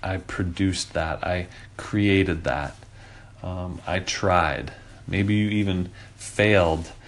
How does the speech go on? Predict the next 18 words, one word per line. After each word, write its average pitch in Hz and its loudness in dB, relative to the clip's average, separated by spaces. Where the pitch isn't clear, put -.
but 90 -4
you 90 -2
tried 92 0
again, 85 -2
and 92 -6
then 92 0
you 90 0
found 95 4
something 78 -2
that - -6
you 92 -2
didn't 107 0
even 101 0
know 92 2
was 87 -2
there 82 -2
about 85 -4
yourself, - -8